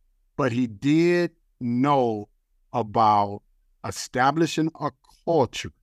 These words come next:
where people pull for one another, pull together, and it was about doing what was best for the team,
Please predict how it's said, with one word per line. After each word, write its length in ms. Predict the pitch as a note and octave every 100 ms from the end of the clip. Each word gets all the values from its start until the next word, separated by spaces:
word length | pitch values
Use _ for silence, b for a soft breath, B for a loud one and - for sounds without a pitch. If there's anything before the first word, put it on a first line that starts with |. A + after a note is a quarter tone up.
| _ _ _ _ _ _
where 260 | - A#2 G#2+ - _
people 760 | - D#3+ E3+ E3 F#3 F3+ F3 - _ _ _
pull 360 | - D#3 E3 E3+
for 220 | - F#3+
one 280 | F3+ E3+ E3+
another, 480 | E3+ D#3+ A2+ G#2 G#2 _ _ _ _
pull 300 | C3 D3 E3
together, 920 | D#3+ - E3+ C3+ C3 A#2+ G#2+ A2 G#2+ - _ _ _ _ _ _ _ -
and 500 | B2+ B2+ A#2+ A2+ A2+ _ _
it 80 | C3
was 240 | B2 A#2 A2
about 600 | G2+ A#2+ A#2+ A#2 G2+ G2
doing 540 | B2 C#3+ D3+ D3+ C#3
what 180 | A#2 G#2+
was 220 | G#2 F#2
best 600 | F#2+ F#2 B2+ C3 B2+ - _ _ _
for 160 | A2+ G2+
the 160 | F#2+ F#2
team, 520 | - - B2 A2 F2